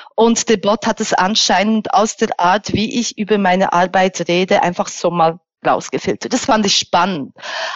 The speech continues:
Ansonsten gab es relativ wenige sinnlose Antworten und man hatte auch die Möglichkeit, bei diesem Bot immer die, die Turns des Bots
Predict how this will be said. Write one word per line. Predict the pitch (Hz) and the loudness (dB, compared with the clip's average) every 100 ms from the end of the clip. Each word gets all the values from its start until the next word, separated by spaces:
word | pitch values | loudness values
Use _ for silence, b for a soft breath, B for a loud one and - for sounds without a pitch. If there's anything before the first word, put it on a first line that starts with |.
| - | 0
Ansonsten | 208 220 - 226 311 - 294 247 | 2 2 2 0 0 -2 0 2
gab | 214 226 | 2 0
es | 214 - - | -4 -6 -4
relativ | 185 214 269 - 262 - - | 2 4 2 0 -2 -2 -4
wenige | 170 160 190 220 262 254 214 | -10 -2 2 2 2 0 -2
sinnlose | - - 208 247 254 240 233 | -4 0 2 4 2 2 0
Antworten | 175 196 240 240 254 262 330 415 - B B B B | 0 0 -2 0 0 0 -6 -6 -6 B B B B
und | 226 | 2
man | 220 220 | 4 4
hatte | 226 254 | 2 2
auch | 254 | 0
die | - 226 | 0 0
Möglichkeit, | 214 240 247 - 226 214 | 2 0 -4 0 0 2
bei | 202 | 0
diesem | 196 180 208 170 | -2 -2 -2 0
Bot | 202 233 - | 2 2 -2
immer | 214 220 214 | 0 2 2
die, | - 202 202 196 196 190 | 0 -4 -2 -2 -2 -4
die | 185 | -8
Turns | - 214 240 - | 0 2 2 0
des | 214 - | -4 -4
Bots | - 214 220 - | 0 2 0 -4